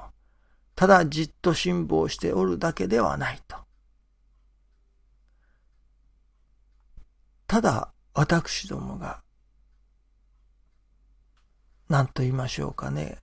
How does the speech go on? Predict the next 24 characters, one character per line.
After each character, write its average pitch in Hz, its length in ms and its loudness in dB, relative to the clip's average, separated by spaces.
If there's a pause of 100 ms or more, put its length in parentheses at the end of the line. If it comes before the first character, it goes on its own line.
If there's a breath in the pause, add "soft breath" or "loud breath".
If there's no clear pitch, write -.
(160)
我 139 180 4
が 165 160 2
な 151 160 -2
く - 140 -10
な 165 140 0
っ - 60 -8
て - 200 -6
い 170 60 -6
く - 120 -14
と - 140 -2
い - 100 -2
う - 60 -6
の - 100 -6
で - 140 -10
し - 120 -10
ょ - 160 -12
う - 40 -20
か。 - 160 -14 (1600)
そ - 200 0
れ 214 140 4
だ 247 200 0
け 247 180 -4
で 277 160 0
は - 420 -2